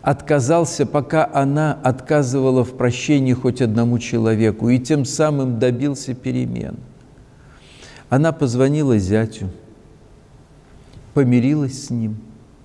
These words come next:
позвала его приехать к своей постели и умерла на его руках, приняв таинство,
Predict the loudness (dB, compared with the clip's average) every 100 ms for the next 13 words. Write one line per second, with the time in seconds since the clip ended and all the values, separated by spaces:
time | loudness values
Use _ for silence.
0 | -20 -20 -20 -20 -20 -4 0 0 0 0
1 | 2 2 2 2 0 0 2 2 2 -2
2 | -8 -10 -10 0 2 4 2 0 -4 -6
3 | -12 -6 -2 -2 -2 -6 -10 -20 -20 -20
4 | -20 -20 -20 -20 -20 -20 -20 -20 -2 4
5 | 6 4 2 -4 -16 -20 -20 -20 -20 -20
6 | -20 -20 -14 2 4 6 4 2 0 -2
7 | -2 2 4 4 4 2 0 -2 -4 -6
8 | -20 -20 -20 -20 -20 -20 -20 -14 0 4
9 | 4 4 0 -10 -18 -20 -20 -20 -20 -20
10 | -20 -20 -20 -20 -20 -20 -20 -20 -20 -20
11 | -4 2 4 2 0 -6 -10